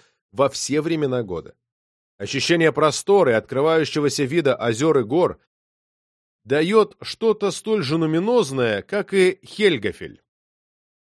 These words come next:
Эти два священных места эпохи викингов не нуждаются в монументах и зданиях, чтобы оставаться в памяти.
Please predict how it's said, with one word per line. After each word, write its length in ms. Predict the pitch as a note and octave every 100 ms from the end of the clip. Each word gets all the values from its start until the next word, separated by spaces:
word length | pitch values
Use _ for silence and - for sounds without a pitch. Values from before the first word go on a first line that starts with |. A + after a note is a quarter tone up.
| -
Эти 220 | A2 C3+
два 160 | C3 C#3
священных 540 | C#3 C3 C#3+ C3+ B2+
места 360 | C3+ D3+ - C3
эпохи 300 | C3 C3 A2
викингов 540 | B2+ - E3 D#3 D3 _ _ _ -
не 120 | D3
нуждаются 560 | G3+ D#3+ F#3+ G#3 - E3+
в 60 |
монументах 640 | C#3+ D#3 D3+ E3+ F3+ C#3+ B2
и 60 | C#3
зданиях, 580 | A2 F3+ F#3 A#2 F#2
чтобы 280 | - A#2 G#2+
оставаться 760 | G2+ - G#2+ B2+ - - G2 - _
в 180 | _ -
памяти. 540 | - F2+ C2 - -